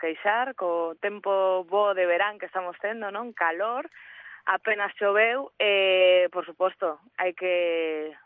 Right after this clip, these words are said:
o es-, espacio de lecer hai que enchelo recollen-, eh, recorrendo Galicia.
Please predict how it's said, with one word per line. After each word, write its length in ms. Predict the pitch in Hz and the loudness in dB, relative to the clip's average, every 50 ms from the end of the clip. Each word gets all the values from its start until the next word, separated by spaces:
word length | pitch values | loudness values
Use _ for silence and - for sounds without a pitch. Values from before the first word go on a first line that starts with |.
| _ _ - | _ _ -12
o 160 | 175 170 175 | -10 -8 -8
es-, 400 | 170 - - _ - - 185 175 | -10 -12 -14 _ -14 -12 -12 -12
espacio 320 | - - - 190 185 - 202 | -10 -4 -6 -4 -4 -2 -4
de 160 | 196 190 185 | -2 -2 -2
lecer 240 | 175 - - 208 208 | -4 -4 -2 -2 -2
hai 160 | 208 190 - | -2 -2 -2
que 80 | 180 | -4
enchelo 400 | 175 175 170 - 185 180 185 202 | -4 -4 -6 -6 -6 -4 -2 -2
recollen-, 560 | 202 190 180 - 160 156 160 160 165 165 160 - | -2 -2 -4 -6 -6 -6 -6 -10 -10 -14 -10 -8
eh, 240 | 180 165 156 156 | -6 -6 -6 -6
recorrendo 720 | 156 160 151 156 156 151 151 151 160 160 160 156 151 147 143 | -8 -8 -8 -6 -6 -4 -6 -8 -6 -6 -8 -6 -6 -8 -6
Galicia. 480 | 147 147 147 151 151 _ - 147 - | -6 -6 -6 -8 -10 _ -16 -18 -18